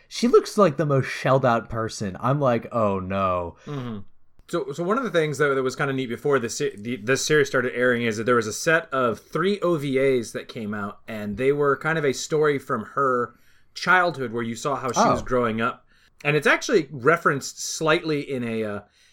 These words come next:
Speaker 2: the only time it's referenced ever in the main series is in a montage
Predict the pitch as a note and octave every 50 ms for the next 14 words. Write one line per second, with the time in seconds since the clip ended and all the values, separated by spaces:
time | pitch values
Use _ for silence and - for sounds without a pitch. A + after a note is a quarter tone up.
0 | _ _ _ _ - D#3 - G3 G#3 A#3+ D4 B3 - B3+ B3 A#3 G#3 G3+ - F#3+
1 | F#3+ F#3+ - F#3 E3+ E3 - - - - _ _ - E3 D#3+ D#3 F3 F3 F3 -
2 | - D3+ C#3+ C#3 C3 B2 A#2 A#2 A#2+ C3 C#3+ D3+ D3+ - - E3 E3+ F3+ F#3 F3
3 | - - D#3 D3 C#3 B2+ C3 D3 C#3 B2+ B2 A#2 A2+ A2+ A2 G2 - _ - A#2
4 | B2 C3+ C#3+ D3 D3+ D3+ - B2+ C#3 A#2+ A2 G2+ G2 F#2+ F#2+ - - -